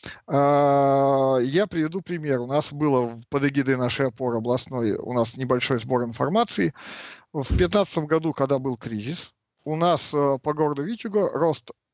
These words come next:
розничного рынка – статистика зафиксировала двадцать пять процентов. Мы удивились, как? Вся страна падала, а Вичуга вдруг выросла на двадцать, на двадцать пять процентов.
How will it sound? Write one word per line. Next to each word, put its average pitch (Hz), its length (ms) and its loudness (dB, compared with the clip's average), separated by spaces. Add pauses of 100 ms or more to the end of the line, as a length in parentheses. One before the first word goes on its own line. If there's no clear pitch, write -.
розничного 131 880 0
рынка – 196 420 0 (300)
статистика 135 680 -4
зафиксировала 170 680 -2
двадцать 135 320 -2
пять 131 160 -4
процентов. 113 500 -8 (1040)
Мы 139 120 0
удивились, 156 520 0
как? - 300 0
Вся 135 220 0
страна 143 320 0
падала, 123 540 -2 (600)
а 107 300 2
Вичуга 127 400 -6
вдруг 127 300 -8
выросла 120 420 -2
на 117 60 -6
двадцать, 117 380 -6
на 127 120 2
двадцать 131 280 0
пять 120 160 -4
процентов. 123 440 -2